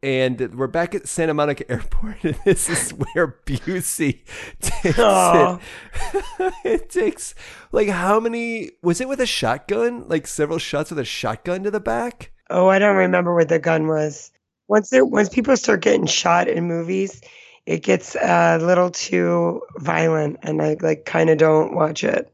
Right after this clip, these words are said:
Speaker 1: Oh, re-, oh, well, then you might not like John Wick. <laughs> Holy shit. So many people get shot,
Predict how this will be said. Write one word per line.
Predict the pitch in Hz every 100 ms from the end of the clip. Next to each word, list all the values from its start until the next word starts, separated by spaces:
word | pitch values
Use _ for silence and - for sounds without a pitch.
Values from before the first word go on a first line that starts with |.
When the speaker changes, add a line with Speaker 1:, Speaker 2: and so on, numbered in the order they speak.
| _
Speaker 1:
Oh, | 139 160 196 196 147
re-, | 127
oh, | 135 127
well, | 104 113
then | 123 139
you |
might | 139 156 -
not | 151 160
like | 135 139 151
John | - 139 131 120
Wick. | 117 117 101 - -
<laughs> |
Holy | 143 - 175 - 175 - 139
shit. | - - 151 117 - - - - - _ _
So | - - 151
many | 135 131
people | 127 110
get | 104 101
shot, | - 95 90 -